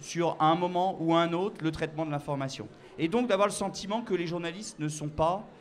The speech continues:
euh, des, euh, personnes qui ne peuvent, qui n'ont aucun compte à rendre. Et donc peut-être que dans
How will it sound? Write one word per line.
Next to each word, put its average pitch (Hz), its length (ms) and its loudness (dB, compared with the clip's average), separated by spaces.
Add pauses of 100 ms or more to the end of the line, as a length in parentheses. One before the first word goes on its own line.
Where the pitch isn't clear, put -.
(300)
euh, 127 400 2 (920)
des, 151 340 4
euh, 127 360 6 (180)
personnes 185 600 4
qui - 140 -10
ne 151 60 -4
peuvent, 156 400 -2
qui 156 100 -8
n'ont 156 160 0 (160)
aucun 180 300 0
compte 185 420 -8
à 151 140 4
rendre. 127 320 -2 (680)
Et 117 120 -4
donc 156 180 2 (440)
peut-être 170 500 2
que 156 160 0
dans 165 580 -2